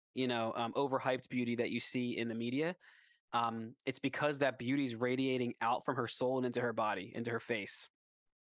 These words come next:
And because, uh, her soul is so bright with God's love and so pure, it's like a wholesome beauty that just eclipses anything else out there.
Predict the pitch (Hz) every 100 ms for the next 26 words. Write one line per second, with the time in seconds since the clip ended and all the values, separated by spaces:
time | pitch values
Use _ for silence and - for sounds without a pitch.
0 | _ _ 165 143 135 151 127 131 127 -
1 | 131 - - 139 131 - 127 123 123 120
2 | 123 127 113 113 120 117 120 120 - -
3 | 135 127 123 123 - - 139 135 - 127
4 | 120 120 120 120 113 120 - 127 - 127
5 | 123 117 123 120 117 110 - 117 120 104
6 | 104